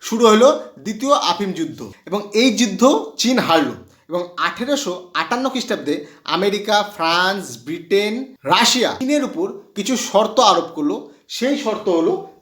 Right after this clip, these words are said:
তিয়েনসিনের সন্ধি। এই সন্ধিগুলি কি ছিল? প্রথম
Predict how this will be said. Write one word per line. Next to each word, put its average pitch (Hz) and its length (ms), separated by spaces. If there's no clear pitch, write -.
তিয়েনসিনের 226 600
সন্ধি। 120 500
এই 254 180
সন্ধিগুলি 220 460
কি 160 160
ছিল? - 200
প্রথম 277 260